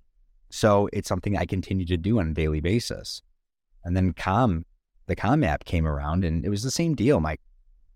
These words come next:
my company purchased annual subscriptions for any of the employees who wanted to try. And so, of course, I jumped on board. And that's when meditation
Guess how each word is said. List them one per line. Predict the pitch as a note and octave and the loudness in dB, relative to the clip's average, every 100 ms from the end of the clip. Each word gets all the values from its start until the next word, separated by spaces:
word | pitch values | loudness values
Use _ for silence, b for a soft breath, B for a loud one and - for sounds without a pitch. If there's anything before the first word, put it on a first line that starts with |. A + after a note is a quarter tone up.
| _ | _
my | D2+ | -14
company | D#2+ E2+ D#2+ F2 F#2 A2 _ _ _ _ _ _ _ _ _ - | -8 -6 -2 0 0 -2 _ _ _ _ _ _ _ _ _ -12
purchased | - F2 - F2 - - - _ _ _ | -2 -2 2 0 0 -10 -16 _ _ _
annual | - E2+ F#2 | -2 0 0
subscriptions | F#2+ A2 - F#2 - G#2+ B2 | 0 -4 -2 -4 0 0 0
for | - F#2 | -2 -2
any | E2+ E2+ | 0 0
of | |
the | E2 | 0
employees | D#2+ - E2 D#2+ | 0 0 -2 0
who | |
wanted | E2+ G2+ | 0 -2
to | - | -2
try. | D#2 E2 | -2 0
And | A#2+ G#2+ | 0 -2
so, | - F2 | -2 -2
of | F2 | -4
course, | - D#2+ F#2+ - - _ - | -6 -4 -4 -8 -16 _ -12
I | E2+ | -8
jumped | D#2+ E2+ E2+ | -2 -2 0
on | D#2+ G#2+ | 0 0
board. | E2 D#2+ G#2+ - _ _ _ _ - | -2 -2 -2 -6 _ _ _ _ -6
And | F#2 F2 E2+ E2 F2+ - _ - | 0 2 2 0 -4 -16 _ -2
that's | G2 B2+ - | 0 0 -4
when | A2 F#2 G2 F#2+ F#2+ F#2 F#2 _ _ _ _ _ _ _ _ _ _ _ _ - | -6 0 2 2 2 0 -2 _ _ _ _ _ _ _ _ _ _ _ _ -4
meditation | F2+ F2 - F#2 E2+ F2+ E2+ E2 | -2 0 0 0 2 2 2 0